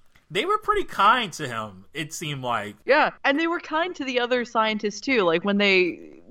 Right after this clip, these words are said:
Speaker 2: they go into the base or whatever, and it's
Speaker 1: And
Speaker 2: just
Speaker 1: they
Speaker 2: like,
Speaker 1: don't just
Speaker 2: "We need
Speaker 1: immediately
Speaker 2: the
Speaker 1: kill
Speaker 2: other
Speaker 1: him?
Speaker 2: human. Leave him."
Speaker 1: Yeah.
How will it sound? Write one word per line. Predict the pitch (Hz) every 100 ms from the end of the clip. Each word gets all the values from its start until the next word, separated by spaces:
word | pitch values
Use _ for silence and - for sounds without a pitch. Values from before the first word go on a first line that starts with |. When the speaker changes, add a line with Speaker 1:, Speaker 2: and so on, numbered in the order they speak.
| -
Speaker 2:
they | 214 196 185 90 - 170
go | 185 190
into | 185
the | 175
base | 165 165 170
or | 160
whatever, | 160 165 165 165
and | 160
it's | 160 -
Speaker 1:
And | 151
Speaker 2:
just |
Speaker 1:
they | 147
Speaker 2:
like, | 156 156
Speaker 1:
don't | 147
just | 143
Speaker 2:
"We | 143
need | 131
Speaker 1:
immediately | 175 180 156
Speaker 2:
the | 160
Speaker 1:
kill | 165
Speaker 2:
other | 135 143
Speaker 1:
him? |
Speaker 2:
human. | 151 180 151 123 - -
Leave | 226 269 196
him." | 147 151 143 123 - -
Speaker 1:
Yeah. | 143 392 392